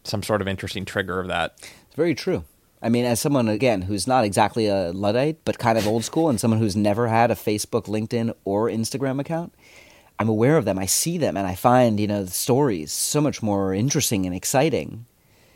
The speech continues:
Speaker 2: But it's also sort of going back to this idea of putting something on the line. If you want to really make a statement or say something, but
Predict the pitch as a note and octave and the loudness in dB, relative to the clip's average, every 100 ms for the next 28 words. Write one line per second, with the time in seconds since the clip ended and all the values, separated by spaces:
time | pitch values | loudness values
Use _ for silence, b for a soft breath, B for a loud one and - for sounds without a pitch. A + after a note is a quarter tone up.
0 | b b - G#3 G#3 G#3+ G#3 - C#3 A2 | b b 2 2 2 0 0 4 4 4
1 | G2+ - D#3+ C3+ B2+ C3+ B2+ A#2 A2 - | 0 2 2 2 4 4 6 4 4 0
2 | - B2 A2+ A2+ G2+ A#2+ A2+ - B2 B2 | 0 2 2 2 0 -2 -2 -4 -4 -2
3 | C3+ C3 C3 A#2+ B2 _ - C3+ B2+ B2+ | -2 0 0 -2 -8 _ -4 0 0 2
4 | A#2 G#2+ G2 G2+ E3+ A2+ - - _ b | 0 0 -2 -2 -2 -6 -10 -20 _ b
5 | b b b E3 D#3+ A3 F3+ C#3 D3 B2 | b b b -2 0 0 0 2 4 4
6 | A#2+ A#2 A#2 - D#3 A#2+ F#2 D#2+ G2 - | 2 0 -2 0 0 0 -6 -8 -8 -2
7 | E3+ G3+ G#2 F2 F#2 F#2 A#2 - b b | -2 -2 -4 -4 -6 -6 -10 -16 b b
8 | b - A#2+ A#2 A2 | b -6 2 4 2